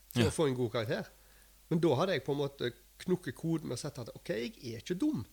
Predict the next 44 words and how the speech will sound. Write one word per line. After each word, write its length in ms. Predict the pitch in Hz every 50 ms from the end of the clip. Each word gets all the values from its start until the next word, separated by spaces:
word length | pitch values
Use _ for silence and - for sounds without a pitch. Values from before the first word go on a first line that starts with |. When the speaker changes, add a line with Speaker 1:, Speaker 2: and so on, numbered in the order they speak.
| - -
Speaker 1:
Det 100 | 175 -
Speaker 2:
Mm. 60 | 139
Speaker 1:
handler 200 | 123 98 78 67
bare 180 | 135 135 131 135
om 100 | 135 135
at 120 | 127 - -
jeg 80 | 135
må 200 | 131 131 135 127 - - - - - -
jobbe 460 | 139 151 170 156 139 120 113 107 110 - -
med 280 | - 135 117 113 107 110
det 100 | 123 127 -
til 120 | - 131
jeg 20 | - -
skjønner 140 | - 131 185
det. 120 | 226 - - - - -
Speaker 2:
Mm. 300 | 156 165 127 95 90 101 - - - - - - - - - - - - - - - - - - - - - - - - - -
Speaker 1:
Så 180 | - - 185 - - - - -
det 100 | - 208
er 80 | 190 170
liksom, 240 | 175 170 165 151 143 - - - - -
hvis 280 | 160 180 170 - - - - -
du, 100 | 156 151 143 135 127 - - - - - - - - - - - - - - - - -
hvi-, 160 | 165 170 175 175
hvis 140 | 170 160 -
du 40 | 156
bare 280 | 127 139 143 123 131 127
er 40 | 131
lat, 520 | 127 135 175 220 180 - - - - - - - - - - - - - - -
Speaker 2:
Ja. 140 | 175 196 202
Speaker 1:
så, 180 | 165 - 202 - - - - -
og 260 | 170 165 160 160 151 135
du 80 | 143
ikke 300 | - 196 - - - 127
ønsker 480 | 143 185 196 - - - - 117 110 -
å 100 | - 123
få 100 | 123 127 113
dårlig 240 | 120 117 110 104
karakter, 340 | - 113 104 - 113 107 98 - - - -
da 60 | 175
må 100 | - 202
Speaker 2:
Mm. 20 | 170
Speaker 1:
du 60 | 127
jobbe 240 | 120 110 107 104 87
mer. 160 | 87 85 90